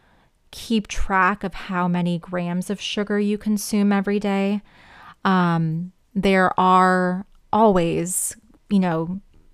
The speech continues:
whether it's natural sugar or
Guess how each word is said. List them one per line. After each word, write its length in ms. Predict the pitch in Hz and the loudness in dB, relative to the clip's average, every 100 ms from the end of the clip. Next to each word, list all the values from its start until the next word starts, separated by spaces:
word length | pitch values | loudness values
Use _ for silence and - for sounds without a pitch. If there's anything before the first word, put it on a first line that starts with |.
| - | -2
whether 280 | 196 185 175 | 0 2 2
it's 220 | 170 180 | 0 -2
natural 720 | 175 180 185 - 202 196 196 | 0 0 0 0 4 6 6
sugar 500 | 190 208 196 196 190 | 2 -2 2 2 4
or 480 | - 175 175 170 | 4 4 4 2